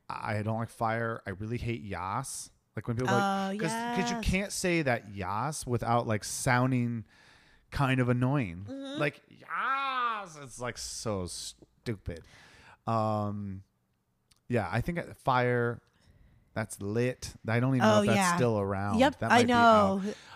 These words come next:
Speaker 1: I hate things like the dab or whatever.
Speaker 2: Yeah.
Speaker 1: Th-, these, these,
Speaker 2: It's
Speaker 1: these
Speaker 2: almost like
Speaker 1: things.
Speaker 2: millennial stupid kind
Speaker 1: Yeah,
Speaker 2: of these
Speaker 1: yeah.
Speaker 2: things. I'm trying to think about slang.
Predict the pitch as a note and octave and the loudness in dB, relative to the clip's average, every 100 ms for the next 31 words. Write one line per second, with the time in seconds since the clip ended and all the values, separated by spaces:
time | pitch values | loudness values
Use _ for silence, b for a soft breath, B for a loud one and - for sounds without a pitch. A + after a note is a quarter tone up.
0 | B - B2+ A#2+ C#3 C#3+ - C3 A#2 A#2 | B 0 2 2 0 -2 -2 -2 0 -2
1 | A2 A2 F2+ F2+ G#2+ A#2 A2+ G#2+ G2 F#2+ | -2 -4 -2 -2 2 2 2 0 -2 -2
2 | A2+ A#2 A#2+ C3+ C#3 C#3 D#3 D#3+ A3+ G#3 | -2 2 4 4 4 4 4 4 4 4
3 | F#3+ F3+ F3 - D#3 F#3+ G#3+ G#3+ F3 - | 4 4 2 0 0 0 0 -6 -8 -12
4 | b G3 G#3+ E3+ - _ - A3+ C4+ C4+ | b 0 0 -2 -8 _ -2 2 4 8
5 | C#4 A#3+ A3+ A3 A3+ A3+ G#3 F#3+ - A3+ | 8 8 8 6 4 2 0 0 0 0
6 | F#3+ G3+ F#3 - F#3 C3+ C3 - - F#3 | 2 2 2 -4 -2 4 4 4 0 -4
7 | - - G3 E3+ A3 B3 E4 E4+ D4 A#3+ | -4 -4 -4 -6 -6 -2 -2 0 -2 -2
8 | - - - G#3+ G#3+ A3 A3+ A3+ | -6 -12 -6 -2 0 0 -2 -4